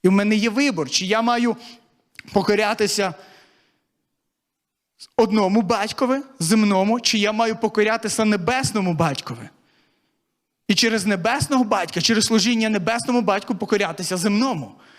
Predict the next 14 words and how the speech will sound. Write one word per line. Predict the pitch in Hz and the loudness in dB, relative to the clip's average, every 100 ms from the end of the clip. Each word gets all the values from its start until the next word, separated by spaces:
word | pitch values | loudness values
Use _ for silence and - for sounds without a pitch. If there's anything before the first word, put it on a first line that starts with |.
| - | -4
Ми | 202 262 | 0 0
йдемо | 175 240 277 247 | 0 -2 2 2
до | 214 | 2
моменту, | 208 208 269 302 254 | 4 2 2 2 2
до | 208 214 | 4 2
самого | 254 262 247 | 2 2 4
головного | 214 220 220 277 233 202 | 4 4 4 4 4 2
нашого | 226 233 220 | 0 2 0
покликання. | 226 214 240 240 240 127 107 - _ _ - - | 0 -2 0 0 0 -2 -4 -14 _ _ -20 0
Ми | 226 | 2
покликані | 254 254 254 233 302 302 285 262 | 4 0 2 2 2 2 4 4
відректися | 247 208 233 240 262 254 233 | 2 0 -2 0 0 2 2
від | 214 240 | 0 -2
себе. | - 147 151 143 139 | -2 -4 -2 -4 -8